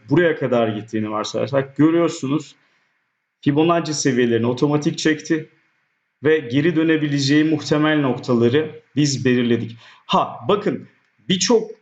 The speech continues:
kişi şimdi diyecektir. Yani bu zaten olmuş bitmiş bir olayı gösteriyor. Evet, böyle de bakılabilir olaya ama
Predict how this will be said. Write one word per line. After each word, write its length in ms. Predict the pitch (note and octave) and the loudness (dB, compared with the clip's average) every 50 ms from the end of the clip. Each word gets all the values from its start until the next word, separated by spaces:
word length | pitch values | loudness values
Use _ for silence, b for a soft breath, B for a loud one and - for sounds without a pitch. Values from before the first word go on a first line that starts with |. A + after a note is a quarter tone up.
| _ _ _ _ | _ _ _ _
kişi 300 | - - C3 - - E3+ | -6 -2 -2 0 0 0
şimdi 380 | E3+ - D#3 D3 D3+ D#3+ D3+ A#2+ | 0 2 2 2 2 2 0 0
diyecektir. 520 | C3 C3+ A#2+ C#3 D3+ D3 D3 - A#2+ G2 | 0 -2 2 0 0 -2 -2 -8 -8 -4
Yani 440 | G2 A#2+ B2 A#2+ A2+ A2+ A2 A2+ B2 | -2 0 0 0 0 -2 -4 -2 2
bu 180 | D3 D3 - - | 2 2 2 2
zaten 420 | A#2+ A2+ D3+ E3 E3 E3 E3+ E3 D#3+ | 0 0 0 0 0 -2 -4 -4 -2
olmuş 480 | A#2+ C#3 C#3 C3+ D3+ D#3+ D3+ - - | 0 0 0 2 2 0 -2 -2 -4
bitmiş 400 | C#3 C3+ C3+ D3+ D#3+ D#3 - - | -6 -4 -2 -2 -2 -2 0 0
bir 60 | C#3 | 2
olayı 320 | C#3 C3+ B2+ B2+ C3 D3 C#3+ | 2 2 4 4 2 2 4
gösteriyor. 640 | B2 A2+ A2 A2+ - - - G#2+ G#2 G#2+ G#2+ A2 B2+ | 2 0 0 -2 -6 -6 -4 -2 0 2 2 4 4
Evet, 340 | D#3 F3 D#3 D3 - - | 4 2 2 0 -2 -2
böyle 280 | C3 C#3 D#3 F3+ G#3+ A3+ | 0 0 2 2 2 2
de 140 | B3 A#3 A3+ | 2 2 2
bakılabilir 540 | A3+ A3 - A#3 G#3 F#3 D#3+ E3+ D#3+ D#3 C#3+ | 0 0 0 0 0 2 2 2 0 2 2
olaya 440 | C#3+ C3 B2 A#2+ A2+ A2+ A2+ A2 A2 | 2 2 2 2 0 0 -2 -2 0
ama 320 | - D#3 F3 F3 E3 - | 0 2 2 2 0 -2